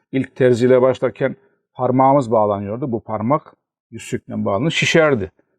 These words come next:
On beş gün balık alacak, güzel iğne çekebilmek için. Şimdi şu anda burada öyle bir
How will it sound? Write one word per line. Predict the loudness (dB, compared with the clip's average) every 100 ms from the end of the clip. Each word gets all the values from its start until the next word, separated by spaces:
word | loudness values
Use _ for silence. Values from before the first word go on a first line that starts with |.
| _
On | -4 -2 0
beş | -2
gün | -4 -2
balık | 0 2 0 -2
alacak, | -2 -2 -6
güzel | -4 -2 -2
iğne | -2 -2 -2
çekebilmek | -4 -6 -4 -2 -4 -6
için. | -12 -14 -14 _ -20 -10
Şimdi | -2 2 2
şu | 2 2
anda | 2 0
burada | 0 2 2 0 -8 _ -4
öyle | 0 2
bir | 2 0